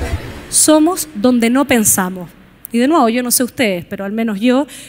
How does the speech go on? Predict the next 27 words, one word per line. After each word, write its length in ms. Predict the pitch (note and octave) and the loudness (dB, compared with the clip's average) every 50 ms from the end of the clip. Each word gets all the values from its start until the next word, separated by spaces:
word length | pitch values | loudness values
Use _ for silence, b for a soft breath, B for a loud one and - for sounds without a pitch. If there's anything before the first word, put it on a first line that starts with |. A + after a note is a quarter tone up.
| B B | B B
muchas 340 | A#3+ B3+ B3+ - C4 A#3+ G#3+ | -2 -2 2 2 2 2 4
veces 320 | B3+ C4 C4 - C4 - - | 2 2 2 2 0 0 0
creo 240 | - B3+ B3+ B3 A3+ | 2 2 2 4 2
ser 220 | - - C4 B3 | 2 2 2 0
en 140 | B3 A#3+ B3 | 0 0 0
un 80 | C4 C4 | 0 0
lugar, 420 | C4 A#3+ A3+ A#3+ B3+ D4 E4 D4+ B B B B B | 0 2 2 4 4 4 2 0 B B B B B
pero 140 | - G#3 G3+ | -2 0 2
la 120 | G3 G3 | 2 0
verdad 240 | F#3+ G3 G3+ G#3 B3+ | 0 -2 0 0 0
es 60 | B3 | 0
que 100 | - A#3+ | 0 -2
termino 340 | - G#3+ G3+ G3+ A3 A3 A3 | -4 -4 -6 -4 -4 -4 -4
en 100 | G#3+ G3+ | -4 -6
otro. 340 | F#3+ F3+ - - F#3+ F3 F3 - _ - | -8 -10 -12 -12 -14 -14 -16 -18 _ -14
Se 140 | - - G3+ | -10 -8 -6
me 80 | G3 | -4
han 80 | G3+ G#3+ | -2 -2
ido, 220 | G#3+ G#3+ G#3+ - - - - - _ - - | -2 -2 -4 -8 -10 -20 -20 -20 _ -12 -12
igual 220 | F#3 F3+ G3+ G3+ | -6 -6 -6 -4
que 120 | - A3+ | -4 -4
Caselli, 420 | - G3+ - - G#3+ G#3 G#3+ G3 - - | -2 -2 -2 -2 -2 -4 -6 -8 -8 -6
hartos 260 | G#3 G#3 - - A3 | -6 -6 -4 -6 -8
penales 420 | - - A3 A3 A3 A3 A3 G#3 G3+ | -4 -4 -2 -2 0 -2 -2 -2 -2
en 120 | G#3+ G#3+ | -2 -2
la 80 | G#3+ G#3 | -2 -2
vida. 320 | A3+ G3 F3+ F3 F3 F3 | -2 -2 -2 -6 -10 -12